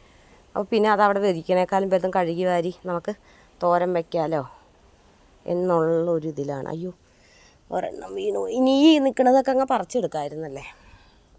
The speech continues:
പിന്നെ കൊണ്ടുപോയി നട്ട കാശിത്തുമ്പ, ഏ, തുളസി, എന്താ വാടി നിൽപ്പുണ്ട്. ഈ വെയിലിൻ്റെ ശക്തി കാരണമേ വെള്ളം ഒഴിക്കുന്നുണ്ടെങ്കിലും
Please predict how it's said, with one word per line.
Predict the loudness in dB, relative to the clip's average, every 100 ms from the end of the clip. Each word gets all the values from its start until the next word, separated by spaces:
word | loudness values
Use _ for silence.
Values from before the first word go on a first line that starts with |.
| -20 -20 _ _ -20 _ -10
പിന്നെ | -4 -4 0
കൊണ്ടുപോയി | 0 0 -2 -4
നട്ട | -4 -4 -4 -8 _ _ -20 -6
കാശിത്തുമ്പ, | -4 -4 -8 -10 -8 -6 -6 -6 -8 -10 -12 -18 -20 -20 -20 -12
ഏ, | -12 -8
തുളസി, | -4 -4 -4 -4 -4 -6 -12 -14
എന്താ | -12 -12 -16 -14 -8
വാടി | -6 -4 -4
നിൽപ്പുണ്ട്. | -4 -4 -4 -2
ഈ | -2
വെയിലിൻ്റെ | -2 -2 -4 -6
ശക്തി | -12 -6 -4
കാരണമേ | -2 -2 -2
വെള്ളം | -2 -2
ഒഴിക്കുന്നുണ്ടെങ്കിലും | -2 -2 -4 -4 -6 -12 -16 -18